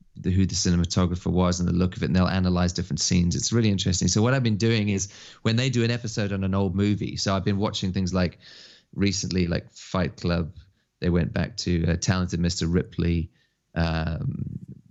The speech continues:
Last of the Mohicans. I've been going back and watching those old movies and then listening to the episodes, uh, a-, alongside them, 'cause it's kind of a fun thing to do.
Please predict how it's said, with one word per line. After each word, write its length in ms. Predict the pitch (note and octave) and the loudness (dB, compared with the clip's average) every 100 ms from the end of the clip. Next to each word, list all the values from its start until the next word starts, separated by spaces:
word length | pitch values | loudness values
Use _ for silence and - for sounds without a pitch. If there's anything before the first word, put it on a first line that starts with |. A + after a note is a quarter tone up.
| _ _ - | _ _ -4
Last 260 | F#2+ F2+ | -2 -2
of 60 | - | -2
the 80 | F#2 | 0
Mohicans. 600 | F2 F#2 E2+ F2+ E2+ D#2 - - - | 2 2 2 2 0 -2 -10 -16 -8
I've 120 | G#2 | -2
been 140 | B2+ | 0
going 220 | A#2+ A2+ | 2 0
back 240 | G2+ G#2 G2 | 0 -2 -2
and 100 | F#2+ | -2
watching 420 | G#2 G2 - G2+ | 0 -2 -4 -2
those 220 | F#2+ F#2 | 0 2
old 180 | G2 F#2 | 2 2
movies 360 | G2+ G#2 G2 F#2+ | 2 2 2 2
and 60 | |
then 120 | F#2 | 2
listening 300 | F#2 F#2 F#2+ | 2 0 -2
to 80 | F2+ | -2
the 160 | F2+ F#2+ | 0 0
episodes, 680 | G#2 G#2 - E2 - - - _ _ - | 0 -2 -2 -2 -4 -8 -10 _ _ -10
uh, 240 | - - - | -6 -4 -4
a-, 220 | C#2 - | -4 -2
alongside 680 | F#2+ F#2 F2+ - G2+ G2+ F#2+ | 0 2 2 0 0 0 -2
them, 200 | - - | -6 -6
'cause 180 | - F2+ | -6 -6
it's 100 | - | -4
kind 140 | - | -2
of 80 | E2+ | 0
a 40 | D#2+ | 0
fun 280 | - E2 | -2 -2
thing 180 | D#2+ E2+ | -2 -4
to 140 | E2+ - | -4 -2
do. 260 | F#2 F#2 | 0 0